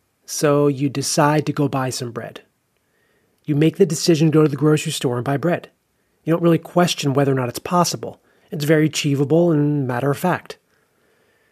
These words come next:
Imagine if somebody said to you before you went, "Well, I really hope that you make it, and I hope that you're successful at getting bread."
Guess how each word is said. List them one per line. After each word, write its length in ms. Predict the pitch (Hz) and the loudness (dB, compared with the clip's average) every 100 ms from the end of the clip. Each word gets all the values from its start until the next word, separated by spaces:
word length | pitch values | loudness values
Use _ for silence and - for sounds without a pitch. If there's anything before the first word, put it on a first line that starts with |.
| _ _ _ _ _ _ _ _ _ _ _ | _ _ _ _ _ _ _ _ _ _ _
Imagine 380 | 170 185 202 196 | -4 0 2 2
if 80 | 180 | 2
somebody 560 | - - 156 151 139 | 0 0 0 0 -2
said 440 | 127 - 151 139 135 | -4 -4 -2 -2 -4
to 120 | 143 | -10
you 240 | 117 120 | -10 -8
before 400 | 113 113 - 131 | -8 -10 -6 -6
you 140 | 127 127 | -4 -6
went, 440 | 120 120 113 - - _ _ _ _ _ _ _ - | -6 -8 -10 -14 -16 _ _ _ _ _ _ _ -2
"Well, 400 | 156 190 208 196 | 4 6 6 6
I 60 | |
really 420 | 147 143 196 233 | 4 6 4 4
hope 560 | 196 - - 190 190 190 | 2 -2 0 2 2 0
that 240 | 151 143 | -2 -2
you 160 | 143 143 | 0 0
make 400 | 143 156 165 - | 4 4 4 0
it, 100 | 139 | -6
and 120 | 120 | -6
I 40 | 123 | -4
hope 220 | 196 196 | -2 -2
that 140 | - | -2
you're 80 | 160 | -2
successful 760 | - 147 - 156 151 - 131 117 | -2 -4 0 4 4 2 -4 -4
at 120 | 110 | -2
getting 240 | 135 117 | -2 -2
bread." 340 | 107 117 101 | -6 -8 -10